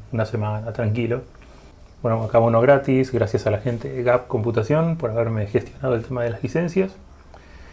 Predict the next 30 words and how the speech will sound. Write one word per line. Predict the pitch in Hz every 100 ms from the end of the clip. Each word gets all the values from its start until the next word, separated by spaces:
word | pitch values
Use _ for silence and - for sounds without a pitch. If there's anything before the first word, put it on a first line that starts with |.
| - - - -
Este, | - 120 110
muy | 117
eficiente, | 107 104 143 139 131
los | 110
chicos, | 143 131 117
muy | 113
rápido. | 131 131 135 135 - - - - - -
Cuando | 135 123
lo | 147
voy | 175
a |
instalar, | - 196 190 196 - - - - - - - -
me | 127
dio | 127 139
la |
opción | 143 - 160
de | 160
un | 135
montón | 131 131 170 127
de | 113
versiones, | 117 113 127 117 175 - -
con | - 117 113
keys | 139 143
para | 139 113
todas | 135 120
las | 107
versiones, | 110 - 139 110
incluyendo | 110 117 131 123 117 107 117
Enterprise, | 117 117 120 131 117 120 113 117 - - - -
Workstation, | 123 117 - 117 113 110 - 117 110 110